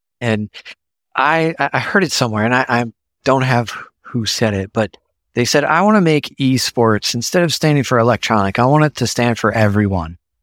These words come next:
Because if you think about it, you don't have to be physically able to play these games. There's adaptive controllers, there's keyboard and mice, there's all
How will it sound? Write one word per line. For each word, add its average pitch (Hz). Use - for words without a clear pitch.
Because 120
if -
you 151
think 311
about 95
it, 110
you 143
don't 196
have 151
to 143
be 131
physically 165
able 127
to 117
play 104
these 104
games. -
There's 123
adaptive 120
controllers, 117
there's 104
keyboard 117
and 120
mice, 113
there's 104
all 143